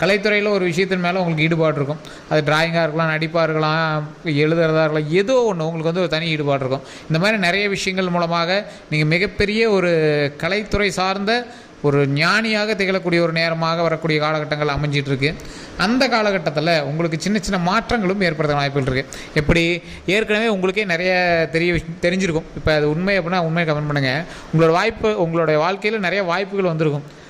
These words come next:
அந்த வாய்ப்புகள்லாம் ஏதோ ஒரு காரணத்தினால தட்டி கழிச்சிட்டு போயிட்டே இருந்திருப்பீங்க. அது காரணம் நீங்களா கூட இருக்க மாட்டீங்க, உங்களோட ஃபேமிலியா இருக்கலாம், ஃப்ரெண்ட்ஸா இருக்கலாம், இல்ல சூழ்நிலையா இருக்கலாம்,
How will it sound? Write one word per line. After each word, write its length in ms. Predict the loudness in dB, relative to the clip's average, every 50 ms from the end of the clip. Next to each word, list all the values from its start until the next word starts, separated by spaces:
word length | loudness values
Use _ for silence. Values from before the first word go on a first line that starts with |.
| -14 -8
அந்த 180 | -4 -2 0 2
வாய்ப்புகள்லாம் 520 | 2 2 2 0 0 0 0 2 2 2
ஏதோ 180 | 2 2 2 2
ஒரு 280 | 4 4 4 2 2
காரணத்தினால 420 | 2 0 -2 -2 -2 -2 -2 -2 0
தட்டி 200 | 0 0 0 0
கழிச்சிட்டு 280 | 0 0 0 -2 0
போயிட்டே 240 | 0 0 0 0 0
இருந்திருப்பீங்க. 320 | 0 0 0 -2 -2 -2 -2
அது 160 | -2 -2 0
காரணம் 300 | 0 0 0 0 0 0
நீங்களா 280 | 0 0 0 0 2
கூட 160 | 2 0 0 0
இருக்க 220 | -2 -2 0 0
மாட்டீங்க, 180 | 0 0 0 0
உங்களோட 160 | 2 0 2 2
ஃபேமிலியா 360 | 0 0 0 0 2 0 2 2
இருக்கலாம், 200 | 0 0 0 0
ஃப்ரெண்ட்ஸா 200 | 0 0 0 0
இருக்கலாம், 320 | 0 0 0 0 0 0
இல்ல 120 | 2 0
சூழ்நிலையா 420 | 2 2 2 0 2 2 2 2 2
இருக்கலாம், 380 | 2 2 0 0 0 0 -2